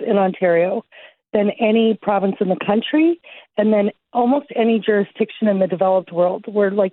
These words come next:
second from the bottom. Only Chile and Mexico have fewer hospital beds per person than we do in Ontario. Obviously, we need to open up more beds. Right now, we're in a critical staffing shortage, so we gotta get the staff.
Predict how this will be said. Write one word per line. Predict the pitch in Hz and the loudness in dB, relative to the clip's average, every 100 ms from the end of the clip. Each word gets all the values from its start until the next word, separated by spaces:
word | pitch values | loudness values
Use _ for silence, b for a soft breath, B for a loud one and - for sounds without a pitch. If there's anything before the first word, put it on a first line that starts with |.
| - | -2
second | 220 220 240 - | -4 0 -2 0
from | 214 | 0
the | 190 | 0
bottom. | 175 180 214 269 254 B B B | 2 2 2 2 0 B B B
Only | - 240 254 262 | -2 2 2 0
Chile | - 226 220 214 | 0 2 2 0
and | 202 | -2
Mexico | 196 - 202 190 196 - _ B B - | -10 -10 -4 -2 -2 -6 _ B B -4
have | 202 | -4
fewer | - 220 208 | 0 2 2
hospital | 196 190 - 208 | 2 0 0 0
beds | 190 226 226 - | 2 0 0 -4
per | 202 | -2
person | 208 202 240 233 | -2 0 0 2
than | 214 202 | 2 2
we | 196 | 2
do | 202 190 | 2 2
in | 185 | 2
Ontario. | 180 180 196 175 165 202 254 _ B B B _ | 0 0 0 0 0 0 -2 _ B B B _
Obviously, | 220 214 247 - 220 | -2 -2 -2 0 2
we | 208 | 2
need | 202 196 | 2 0
to | 208 | -2
open | 196 202 | 0 0
up | 196 196 | -2 0
more | 190 185 | 0 0
beds. | 185 180 208 | 0 0 0
Right | 208 202 | -2 0
now, | 196 | 2
we're | 190 190 | 2 2
in | 180 | 0
a | |
critical | - 208 185 190 170 | -2 -2 -2 -2 -4
staffing | 180 170 - 180 | -4 -4 -4 -4
shortage, | - 160 196 - | -2 -2 -2 -4
so | 202 | -4
we | |
gotta | 196 196 185 | 0 0 0
get | 190 | -2
the | 180 - | -4 -6
staff. | - 170 - | -6 -4 -6